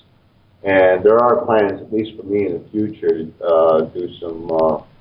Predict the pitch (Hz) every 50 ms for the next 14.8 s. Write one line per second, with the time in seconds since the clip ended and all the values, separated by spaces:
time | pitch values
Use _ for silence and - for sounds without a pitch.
0 | _ _ _ _ _ _ _ _ _ _ - - 82 78 76 - - - - 113
1 | 107 - - 104 92 87 85 82 80 - - - _ _ _ - - - 101 95
2 | - 139 127 117 - - 110 98 92 90 87 - - - - - 113 107 95 92
3 | 98 98 95 92 90 87 85 80 - - - - 98 90 87 87 87 85 85 82
4 | 82 80 - - - - - _ _ - - _ _ _ - - - - - -
5 | 90 87 85 78 78 76 76 - - 85 87 82 78 76 71 - - - - -
6 | - - - - - - - _ _ _ _ - - - - _ _ _ _ -
7 | - - 349 339 - - - 147 127 113 - 104 104 95 90 - - - _ _
8 | _ _ _ _ 95 92 90 80 80 78 - - _ _ _ _ _ _ _ -
9 | _ - _ - 120 117 - 107 98 - - 95 90 90 90 90 90 85 - 90
10 | 90 85 82 - - 85 82 - - 95 90 85 - - 90 85 87 - - _
11 | _ _ _ _ _ 110 110 107 98 98 101 92 95 95 90 92 87 85 - -
12 | 92 87 - - 87 - - 87 87 85 85 85 80 80 80 80 - 87 85 82
13 | - - 87 85 - - 101 90 85 82 82 80 82 82 82 82 - - 87 87
14 | 87 - - - - 90 90 87 - - - 87 - - - -